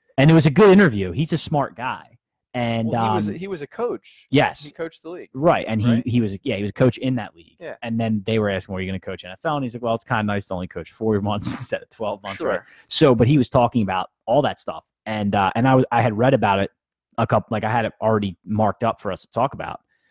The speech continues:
Speaker 1: So I'd read about the ins and outs. And the thing that's really bothersome for everybody right now is neither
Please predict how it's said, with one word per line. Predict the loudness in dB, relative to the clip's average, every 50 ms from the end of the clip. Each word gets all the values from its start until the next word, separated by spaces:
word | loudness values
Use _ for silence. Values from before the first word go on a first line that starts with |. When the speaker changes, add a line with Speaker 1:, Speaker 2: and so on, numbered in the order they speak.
| _ _
Speaker 1:
So | -2 -2 0
I'd | 2
read | 2 2 2
about | 4 4 2 2
the | 2 0 0
ins | 0 0 -2
and | -2
outs. | -2 0 0 -2 -2 -6 -16 _ _ _ _ _ _ _ _ -4
And | -2 0 2 2
the | 0
thing | 0 0 2 4 4 6 6
that's | 4 4 2 0 0
really | 2 4 6 6 6 4 4
bothersome | 2 0 0 2 2 2 2 0 -2 -4 -6 -6 -6
for | -6 -6
everybody | -6 -4 -6 -6 -6 -6 -6 -4
right | -6 -6 -6 -8 -8
now | -12 -12 -10 -10 -10 -10 -12 _ _ _ _ _ _ _ _ 0
is | 0 2 2 2 0 0 -2 -4 -6 -10 -14 -16 -12 -8
neither | -4 0 0 0 0 0 0 0 0 -2 -4 -6 -8